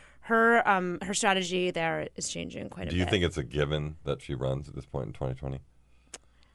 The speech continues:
Speaker 1: Yes, I
Speaker 2: Yeah.
Speaker 1: do. I mean, I think that she really did wanna run. I think, I think she c-, came very close to running, um, uh, in sixteen,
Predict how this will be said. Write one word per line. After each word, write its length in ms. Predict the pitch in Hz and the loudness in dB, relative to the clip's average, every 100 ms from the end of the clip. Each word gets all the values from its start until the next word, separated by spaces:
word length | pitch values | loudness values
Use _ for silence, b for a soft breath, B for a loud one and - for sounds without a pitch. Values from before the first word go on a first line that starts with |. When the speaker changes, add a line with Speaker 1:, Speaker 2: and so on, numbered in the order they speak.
| _ _ _ | _ _ _
Speaker 1:
Yes, 560 | 190 180 - - - - - | -6 -6 -2 -2 -2 -2 -2
I 60 | |
Speaker 2:
Yeah. 40 | 175 | -2
Speaker 1:
do. 340 | - - - | -2 -6 -4
I 60 | - | 4
mean, 120 | 233 | 6
I 140 | 208 220 | 6 6
think 200 | 240 220 | 4 0
that 140 | - | -2
she 160 | - 185 | -2 0
really 400 | 160 220 233 214 | 4 6 6 4
did 320 | 143 202 185 | 4 4 6
wanna 280 | 180 175 175 | 4 4 2
run. 420 | 170 160 160 160 - - - | 2 2 2 -2 -4 -10 -10
I 40 | |
think, 240 | 190 202 - | -6 -4 -2
I 40 | |
think 140 | 214 202 | -2 -2
she 260 | 196 190 - | -2 -4 -8
c-, 100 | - - | -18 -8
came 220 | - 196 | -4 0
very 120 | 185 | 0
close 420 | 170 - 220 202 | 0 4 4 4
to 120 | - 185 | 0 -2
running, 500 | 170 170 165 165 165 | 0 0 -2 -4 -8
um, 400 | - 165 156 160 170 b b _ | -8 -8 -8 -10 -14 b b _
uh, 40 | 180 | -4
in 160 | 175 | -4
sixteen, 720 | 175 196 - - 190 180 175 | -4 -4 -4 -4 -2 -2 -2